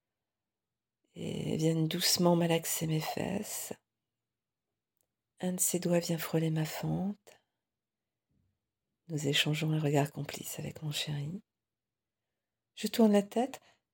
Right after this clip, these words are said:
et me retrouve nez à nez avec le pantalon de Youssef. Une bosse déforme la toile au niveau de la braguette. Apparemment, je ne le laisse pas indifférent. Je devine que sa queue doit être à l'étroit.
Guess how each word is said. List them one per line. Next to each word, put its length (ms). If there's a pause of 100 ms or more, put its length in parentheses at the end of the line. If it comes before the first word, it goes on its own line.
(140)
et 60
me 100
retrouve 380
nez 180
à 60
nez 180
avec 220
le 80
pantalon 420
de 100
Youssef. 640 (580)
Une 140
bosse 300
déforme 360
la 120
toile 280
au 60
niveau 240
de 60
la 80
braguette. 500 (800)
Apparemment, 680
je 180 (220)
ne 80
le 120
laisse 240
pas 160
indifférent. 600 (1500)
Je 120
devine 420
que 120
sa 200
queue 300
doit 240
être 380
à 20
l'étroit. 600